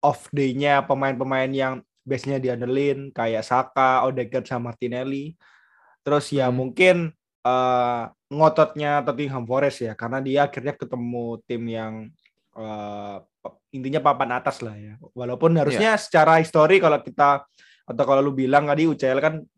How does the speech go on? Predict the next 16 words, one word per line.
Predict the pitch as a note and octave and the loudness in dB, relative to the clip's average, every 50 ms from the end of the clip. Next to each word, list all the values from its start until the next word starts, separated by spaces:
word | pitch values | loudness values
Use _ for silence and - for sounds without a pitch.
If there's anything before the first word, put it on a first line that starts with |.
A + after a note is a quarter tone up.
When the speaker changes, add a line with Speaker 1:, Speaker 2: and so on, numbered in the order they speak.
| _ | _
Speaker 1:
ba-, | - A#2+ A2+ A#2 A2 - | -12 -8 -8 -8 -8 -8
banyakan | C3 A#2+ F3+ C3+ B2+ A#2+ A#2+ A#2+ - B2 A#2 A#2+ | -12 -10 -6 -6 -4 -4 -6 -6 -6 -8 -8 -6
Nottingham | A2 A#2+ A#2 G#2+ G#2+ | -6 -8 -8 -8 -6
Forest | A2+ B2+ C3 A#2+ - A2 | -4 -4 -4 -4 -4 -8
ya. | G2 F#2 - _ _ _ _ _ _ - D#3 B2+ - _ - | -14 -16 -18 _ _ _ _ _ _ -20 -20 -20 -10 _ -6
Eh, | G#2 G#2+ G#2+ G#2+ G#2+ A2 B2+ A2+ | -6 -4 -6 -8 -6 -4 -4 -4
Speaker 2:
Iya. | - - - _ _ _ _ _ - | -6 -8 -12 _ _ _ _ _ -6
Speaker 1:
oke, | B2 A2+ C#3 | -2 -2 -2
next. | C#3+ C#3 C#3+ D3 C#3+ - - - - _ - - - - _ _ | 0 2 0 0 0 -2 -8 -16 -18 _ -20 -20 -20 -20 _ _
Eh, | - - C#3 C3+ C#3 C#3 C#3 C3+ C3+ C3+ C3+ C#3 | -4 0 2 2 4 4 4 2 2 2 0 2
jadi | C#3 D#3+ F3 F3+ F3+ D#3+ - - - - - - - _ _ _ - _ _ _ _ _ _ _ _ _ _ | 4 6 6 6 6 4 0 -6 -10 -12 -12 -16 -20 _ _ _ -20 _ _ _ _ _ _ _ _ _ _
menurut | D#3+ D3+ D3+ C#3+ C3+ | -6 -4 -2 2 2
gua | D#3+ D#3 | 2 4
sih, | D#3+ G#3 F#3+ F3 - - _ _ _ _ | 4 4 4 2 2 -4 _ _ _ _
b-, | D#3 D3 C#3+ - | -8 -8 -8 -4
eh, | - - C3+ C3+ B2+ B2+ | -2 -2 0 2 2 2